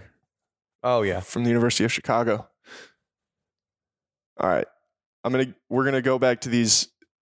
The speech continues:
Speaker 2: these last four, and then we gotta take a break. And I'm gonna let, give you one more chance to figure these out.
Speaker 1: Okay.
Speaker 2: Running back, Colorado, nineteen ninety-four.
Speaker 1: Doesn't it? It's, um, it's a name that has a hyphen in it.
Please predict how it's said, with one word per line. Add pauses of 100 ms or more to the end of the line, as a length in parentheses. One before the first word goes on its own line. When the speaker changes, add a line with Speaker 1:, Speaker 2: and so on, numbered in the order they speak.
(300)
Speaker 2:
these
last
four,
and
then
we
gotta
take
a
break. (260)
And
I'm
gonna
let,
give
you
one
more
chance
to
figure
these
out. (160)
Speaker 1:
Okay. (960)
Speaker 2:
Running
back,
Colorado,
nineteen
ninety-four. (1400)
Speaker 1:
Doesn't
it? (580)
It's,
um, (960)
it's
a
name
that
has
a
hyphen
in
it.